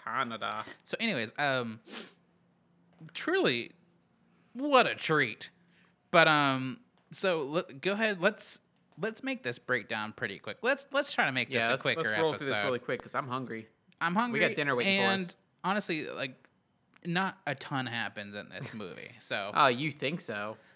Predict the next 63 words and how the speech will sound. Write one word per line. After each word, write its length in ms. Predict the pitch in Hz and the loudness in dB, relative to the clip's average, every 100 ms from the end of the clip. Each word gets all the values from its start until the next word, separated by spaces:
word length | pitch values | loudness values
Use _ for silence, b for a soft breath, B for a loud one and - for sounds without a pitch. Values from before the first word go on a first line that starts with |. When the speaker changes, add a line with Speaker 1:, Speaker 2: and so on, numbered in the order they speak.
| - | -8
Speaker 2:
I 100 | 120 | 2
know. 80 | 165 | 4
Speaker 1:
Actually, 200 | 165 185 | 6 4
it's 100 | 190 | 8
a 40 | |
lot 160 | 220 190 | 8 10
of 60 | |
action 320 | 135 139 - 151 | 8 6 2 -8
sequences. 560 | - 135 120 127 117 | -8 -6 -4 -6 -8
So, 200 | - 120 | -2 0
like, 200 | 123 117 151 | 2 0 0
yeah, 120 | 131 | 0
there's 120 | 131 | 4
Speaker 2:
Yeah. 60 | 127 | 4
Speaker 1:
not 120 | 170 | 6
a 20 | |
lot 140 | 139 | 4
of 100 | 117 | 4
plot 220 | - 139 123 | 4 2 2
going 120 | 131 | 2
on 120 | 202 | 2
here. 100 | 320 349 | 2 2
Speaker 2:
Story-wise, 420 | 320 277 277 226 | 4 6 6 6
there's 220 | 202 196 | 4 4
not 260 | 175 170 170 | 2 4 4
a 40 | |
lot 260 | 143 131 - | 4 2 0
to 60 | |
talk 360 | - 110 110 117 | -4 -2 -2 -4
about. 360 | - 62 58 - | -10 -10 -10 -8
Speaker 1:
So 180 | - 170 | -4 -2
just 220 | 254 254 | -2 -4
to 80 | 226 | -2
give 160 | 180 | 0
you 80 | 143 | 0
the 140 | 113 | -2
vibe 320 | 107 117 127 123 | 2 4 4 0
of 80 | |
what's 180 | 117 110 | -4 -4
going 200 | 131 127 | 0 2
on 120 | 131 | 0
here, 160 | 120 117 | -2 -6
this 180 | 123 208 | -6 -8
is 120 | 196 | -4
like 220 | 139 - | -4 -4
s-, 200 | - - - _ _ | -10 -16 -16 _ _
this 180 | 170 - | -10 -8
is 160 | 190 | -4
like, 200 | 143 131 143 | -4 -4 -2
uh, 160 | 127 123 | -2 -2
if 120 | 139 | -4
you've 160 | 208 233 | -6 -6
seen, 300 | - 185 160 | -6 -4 -2
like, 160 | 127 | -4
Stranger 480 | - - 117 123 135 | -6 -8 -6 -6 -6
Things 560 | 120 127 131 131 127 - | -6 -8 -6 -8 -10 -10
or 140 | 123 139 | -8 -6
any 280 | 143 156 | -8 -10
of 80 | 151 | -10
those 280 | 147 135 120 | -10 -12 -12
new 480 | 131 127 127 127 127 | -10 -8 -6 -6 -8
things 260 | 127 127 | -6 -6
here, 100 | 127 | -6